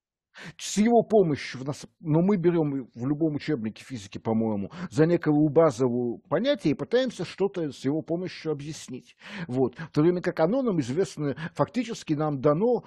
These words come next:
вот, ну, некое вот нечто интервальное. И, э, то есть даже, и вот в-, з-, потом, э, да, и вот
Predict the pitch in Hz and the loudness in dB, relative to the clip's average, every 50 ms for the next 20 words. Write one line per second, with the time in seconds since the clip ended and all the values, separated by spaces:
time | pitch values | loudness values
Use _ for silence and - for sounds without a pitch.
0 | - - - - 127 147 - - 131 147 147 160 214 233 233 - 160 143 131 135 | -10 -14 -8 -4 -4 -4 -2 -2 -2 0 2 2 2 2 4 4 2 2 2 0
1 | - - - 185 214 - - - 170 160 147 - - 160 127 135 123 131 123 113 | -4 0 0 0 0 0 0 0 0 0 0 2 0 0 2 2 2 2 2 2
2 | 101 95 90 95 95 92 85 - - _ _ _ - 160 160 - _ _ 202 196 | 2 0 -2 -6 -8 -10 -12 -16 -20 _ _ _ -18 -18 -18 -18 _ _ -2 -2
3 | 202 202 208 202 196 190 160 131 135 - _ - 156 143 147 147 147 139 - 139 | 0 2 2 2 2 0 0 -2 -6 -12 _ 2 4 4 6 6 4 2 0 -4
4 | - - 139 123 120 190 202 180 - 175 165 156 170 - 180 175 170 - 160 139 | -8 -8 -8 0 2 4 4 4 2 -2 -6 -6 -4 0 2 2 2 2 -2 -6
5 | 139 156 175 180 175 175 190 208 233 233 233 247 254 147 139 - _ _ - - | -6 -8 -8 -8 -12 -20 -20 -20 -20 -20 -16 -14 -12 -12 -12 -14 _ _ -20 -20
6 | - 139 - _ - 160 156 - 254 262 254 208 - - _ _ _ - 170 160 | -20 -20 -10 _ 0 0 0 2 2 2 2 0 -2 -8 _ _ _ -2 0 0
7 | 156 156 196 165 156 160 180 175 180 190 180 - | 2 4 4 4 4 4 4 6 6 6 4 2